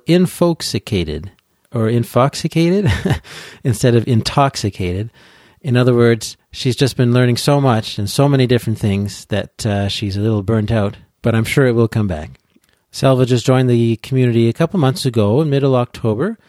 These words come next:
but, uh, been very, very active since, so I'm sure if you want to reach out with a message or something to say hello, she'll likely get back to you pretty quickly. And that's Selva. She is the third Putty Peep of the week. So we're busy putting the finishing touches on our next episode, which should come out,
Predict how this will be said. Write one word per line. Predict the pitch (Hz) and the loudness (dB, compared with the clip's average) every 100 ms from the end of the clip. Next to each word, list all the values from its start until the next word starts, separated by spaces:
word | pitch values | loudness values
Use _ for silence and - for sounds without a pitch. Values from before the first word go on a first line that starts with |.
| _ - | _ -6
but, | 117 113 - | -4 -4 -2
uh, | 117 | 0
been | 120 120 | 0 0
very, | 165 196 | 2 4
very | 139 131 127 | 4 4 2
active | 127 127 110 | 2 -2 -2
since, | 156 185 | 0 0
so | - - 127 | -2 -2 0
I'm | 117 | 0
sure | - 151 | 0 2
if | 147 - | 0 2
you | 131 | 0
want | 123 | 2
to | 123 | 2
reach | 120 123 - | 2 2 2
out | 123 123 | 2 2
with | 117 113 | -2 0
a | |
message | 113 117 135 120 - | 0 0 -2 -4 -4
or | |
something | 107 127 147 131 | -4 -2 -2 -2
to | |
say | 107 107 | -2 -2
hello, | 98 113 160 226 | 2 2 2 0
she'll | - - 98 92 | -4 -2 -2 -2
likely | 101 98 110 | -4 -6 -4
get | 101 | -2
back | 107 107 | -2 -2
to | - 104 | -4 -8
you | |
pretty | 113 104 | -4 -6
quickly. | - 175 175 202 214 - - - _ | -2 -2 0 -2 -4 -10 -20 -20 _
And | 131 | -2
that's | 151 - | -2 2
Selva. | 185 196 165 214 | 2 4 2 0
She | - 156 131 | -2 -2 0
is | 127 | -2
the | 147 | -2
third | - 233 101 - | 0 2 0 0
Putty | 123 139 | -4 -2
Peep | - 131 - - | -4 -6 -8 -6
of | 117 104 | -4 -4
the | 117 | -4
week. | 220 - _ _ _ _ _ _ _ _ - | -4 -6 _ _ _ _ _ _ _ _ -2
So | 156 | 2
we're | 156 | 4
busy | 143 175 180 | 4 2 2
putting | - 170 151 | 0 0 0
the | 127 | 0
finishing | 165 160 - 143 | 0 0 2 -2
touches | 127 147 - 127 | 0 -2 0 -4
on | - 123 117 | 0 2 2
our | 120 113 110 | 2 0 2
next | 139 139 - | 2 0 -2
episode, | 139 - 117 123 131 143 | -4 -4 -4 0 -2 -2
which | 120 104 | -6 -6
should | - 170 | -6 -6
come | - 147 | -4 0
out, | 135 139 - - | 2 0 -2 -14